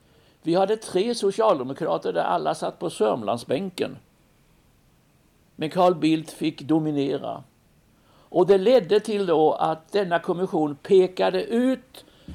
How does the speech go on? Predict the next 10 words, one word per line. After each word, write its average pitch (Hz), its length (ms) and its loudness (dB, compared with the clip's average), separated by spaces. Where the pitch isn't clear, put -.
Sovjetunionen 170 1160 2
eller 160 240 0
Warszawapakten 151 1120 0
som 165 300 -6
de 143 340 2
som 135 180 -10
hade 147 200 -6
kränkt 147 600 -4
Sveriges 120 460 -4
territorium. - 800 -10